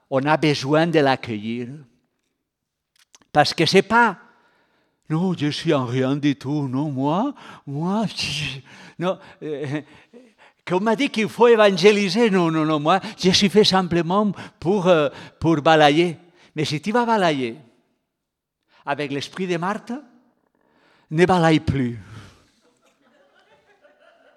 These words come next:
Les églises sont pleines de gens qui balayent avec l'esprit de Marthe. Ne riez pas, surtout pas, non ?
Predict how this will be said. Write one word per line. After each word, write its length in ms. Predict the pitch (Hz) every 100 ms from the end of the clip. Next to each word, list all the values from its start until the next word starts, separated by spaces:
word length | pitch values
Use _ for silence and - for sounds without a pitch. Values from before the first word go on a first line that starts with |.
| _ _ _ _ _ _ _ _ -
Les 300 | 147 170 156
églises 400 | 170 147 185 262
sont 320 | - 208 190 175
pleines 480 | 175 196 214 190
de 160 | 165 165
gens 400 | 143 160 320 349 254 - -
qui 140 | - 175
balayent 720 | 151 151 160 202 254 359 330 - - _ _ -
avec 300 | 175 185 180
l'esprit 420 | 180 - - 240
de 120 | 254
Marthe. 400 | 214 226 240 233 156 143 - - - - - - - - _ - _ _ _ _ _ _ _ _ _ _ 127
Ne 140 | 175
riez 340 | 202 240 240 -
pas, 240 | 143 127
surtout 420 | - 170 - 240
pas, 320 | - 170 135 120
non ? 220 | 175